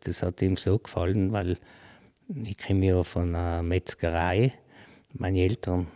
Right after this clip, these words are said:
haben Metzgerei gehabt und die haben ausgeschaut wie Fleischteile. Also die, das hat mich auch noch beeinflusst. Da war ich halt bis zum Diplom von Max Weiler und der hat mir dann sehr viele Kunden geschickt.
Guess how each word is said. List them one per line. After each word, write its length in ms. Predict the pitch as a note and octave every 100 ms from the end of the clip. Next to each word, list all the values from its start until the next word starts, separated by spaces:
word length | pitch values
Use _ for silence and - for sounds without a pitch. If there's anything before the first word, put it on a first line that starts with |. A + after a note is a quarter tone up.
| -
haben 180 | F2+
Metzgerei 580 | F2+ F2+ - E2+ E2+ F2+
gehabt 460 | - - B2 A#2+ -
und 180 | F#2 -
die 80 | F#2
haben 160 | F2+
ausgeschaut 680 | F2 F#2+ - - F#2+ - - - - - - _ -
wie 180 | F#2 G2+
Fleischteile. 920 | - - C#3 - - F2+ F2+ F2 E2+ - _ -
Also 280 | G2+ F#2 G#2
die, 140 | G2+ G2+ G2
das 180 | G#2+ -
hat 180 | G2+ -
mich 100 | A2+
auch 100 | B2
noch 320 | G#2 G2 F#2 - - - _
beeinflusst. 1000 | F#2 F#2+ F#2 - F2 F2 - - - - - _ _ -
Da 180 | G#2+ G#2+
war 200 | A#2 A#2
ich 60 |
halt 300 | F#2 - _
bis 260 | - F#2+ -
zum 200 | F#2+ F#2
Diplom 640 | - - F#2+ F#2 G2 A2 - - _
von 160 | G#2+ F#2
Max 360 | G2 - -
Weiler 440 | - G#2+ A2 A2+ A2+
und 240 | F#2 F#2+ -
der 160 | G2 A2+
hat 260 | G2+ -
mir 260 | G2+ G2 G2
dann 340 | F#2+ F#2 F#2 F2+ - - _ _ -
sehr 280 | - G2+ A#2
viele 320 | - A2 A#2
Kunden 460 | - C3 B2+ - G2
geschickt. 540 | - F#2 - - -